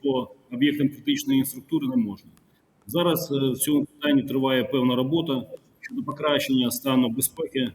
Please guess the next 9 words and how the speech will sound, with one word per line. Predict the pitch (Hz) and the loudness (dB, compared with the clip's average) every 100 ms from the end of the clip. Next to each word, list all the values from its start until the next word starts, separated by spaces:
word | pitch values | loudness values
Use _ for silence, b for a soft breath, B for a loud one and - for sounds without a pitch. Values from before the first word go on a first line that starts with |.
| - | -4
на | 123 | -2
цих | - 127 | -2 -4
об'єктах. | 120 123 123 - 110 101 _ _ - | -4 -2 -2 -6 -12 -12 _ _ 0
Є | 139 | 2
чітко | 147 160 139 139 | 2 2 2 2
визначений | 139 135 123 127 | 4 2 2 0
перелік | - 160 160 156 | 2 2 2 0
цих | - 127 | -6 -4
об'єктів. | 127 135 135 117 104 | 0 2 0 -4 -6